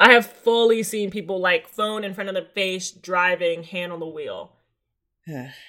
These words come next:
Speaker 1: And I know it's TikTok, if nothing else. I've seen several people just be on TikTok behind the wheel, and I think
Speaker 2: Are the
Speaker 1: that's crazy.
Speaker 2: TikToks that important that
Speaker 1: Can
Speaker 2: you have to
Speaker 1: be.
Speaker 2: watch them while you're driving? Nothing is
Speaker 1: Bitch,
Speaker 2: that
Speaker 1: on
Speaker 2: funny.
Speaker 1: the highway. They be
Speaker 2: Nothing
Speaker 1: on the
Speaker 2: is that
Speaker 1: highway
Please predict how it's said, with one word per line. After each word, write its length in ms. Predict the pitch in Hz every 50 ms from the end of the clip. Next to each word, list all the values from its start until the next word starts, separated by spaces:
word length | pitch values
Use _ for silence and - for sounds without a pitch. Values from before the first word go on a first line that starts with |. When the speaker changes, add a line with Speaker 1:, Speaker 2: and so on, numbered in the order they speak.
| - _ _ _ _ - _ _
Speaker 1:
And 120 | - 220 226
I 60 | 233
know 160 | 233 233 226
it's 140 | 226 220 -
TikTok, 420 | - 196 - - 170 165 160 - -
if 160 | 165 180 170
nothing 320 | 180 180 180 170 165 160 156
else. 300 | 156 151 143 151 - -
I've 160 | - 170 190 180
seen 280 | - 220 196 180 175 -
several 300 | - - 190 185 165 175
people 260 | 165 - 170 156 165 160
just 160 | 165 151 147
be 80 | 160
on 100 | 156 156
TikTok 340 | 156 - 151 - - 143 -
behind 240 | - 143 147 139 -
the 60 | -
wheel, 240 | - - - 71 -
and 80 | - -
I 80 | 143 160
think 160 | - - -
Speaker 2:
Are 160 | 196 208 220
the 80 | 233 220
Speaker 1:
that's 120 | 226 -
crazy. 300 | - 359 339 - - -
Speaker 2:
TikToks 280 | 349 381 370 370 285 254
that 240 | 311 320 359 311 330
important 580 | 311 - - 311 311 320 285 247 226 180 - - _ _ _ _ _ _
that 140 | - 202 240
Speaker 1:
Can 60 | 254 294
Speaker 2:
you 100 | 339 392
have 120 | 302 302
to 100 | - 320
Speaker 1:
be. 80 | 285 277
Speaker 2:
watch 300 | 302 320 339 320 320 -
them 220 | 294 285 277 262
while 180 | 262 277 302 285
you're 100 | 285 285
driving? 600 | - 285 269 262 269 269 233 214 170 135 - 156
Nothing 300 | 214 247 - - 294 269
is 80 | 247 220
Speaker 1:
Bitch, 60 | 220
Speaker 2:
that 140 | 233 233 -
Speaker 1:
on 80 | 208 226
Speaker 2:
funny. 180 | 226 202 196
Speaker 1:
the 60 | 165
highway. 520 | 190 185 185 185 175 175 165 160 156 156 160
They 140 | 202 202 226
be 100 | 277 277
Speaker 2:
Nothing 20 | 277
Speaker 1:
on 80 | 262
the 60 | 233 196
Speaker 2:
is 100 | 185 -
that 160 | - 233 185
Speaker 1:
highway 180 | 185 196 190